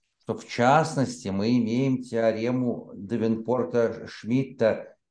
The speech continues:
Если мы вот про омегу ничего не, с крышкой ничего не знаем, кроме, э, того, что вот это, э, э, э, м, равномерная экспонента, то мы ничего не знаем, кроме того, что она больше или равна двойке.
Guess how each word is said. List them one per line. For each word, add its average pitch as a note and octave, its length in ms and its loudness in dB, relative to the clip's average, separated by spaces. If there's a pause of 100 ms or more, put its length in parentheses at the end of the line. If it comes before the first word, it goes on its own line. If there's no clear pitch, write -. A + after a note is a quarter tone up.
(120)
Если A2+ 280 -2
мы B2 140 8
вот A#2+ 200 4
про A#2+ 220 6
омегу A#2+ 340 4
ничего G#2+ 420 0
не, G#2+ 160 -2
с - 80 -18
крышкой A2+ 440 -6
ничего G2 280 -2
не G#2 140 4
знаем, G2 500 0
кроме, G2 460 -2 (400)
э, F#2+ 340 0
того, G#2+ 360 2
что - 280 -4
вот G2+ 320 -4
это, G2+ 260 -2
э, B1+ 1080 -2
э, - 20 -8
э, F#2+ 260 -4
м, D#2 680 -8
равномерная G#2+ 880 4
экспонента, A#2+ 840 0 (300)
то G2+ 80 -2
мы A#2+ 140 2 (280)
ничего A2+ 380 0
не D#3 160 2
знаем, B2 440 2
кроме C3 220 0
того, C3 220 0
что B2+ 160 -4
она B2+ 140 0
больше B2 280 -4
или A#2+ 80 -12
равна B2 240 0
двойке. F#2 540 -8